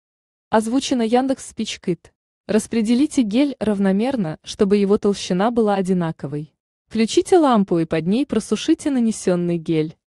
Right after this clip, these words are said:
Держите ноготь под излучением в течение тридцати секунд, этого времени достаточно.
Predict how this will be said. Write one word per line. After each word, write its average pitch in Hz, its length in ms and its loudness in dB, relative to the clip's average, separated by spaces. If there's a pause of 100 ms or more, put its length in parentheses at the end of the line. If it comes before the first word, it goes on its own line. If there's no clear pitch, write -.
(180)
Держите 226 500 2
ноготь 302 360 -2
под 226 160 -4
излучением 226 720 -2
в - 80 -16
течение 277 480 -4
тридцати 233 500 -10
секунд, 226 560 -6 (280)
этого 254 300 0
времени 247 400 -2
достаточно. 175 800 -6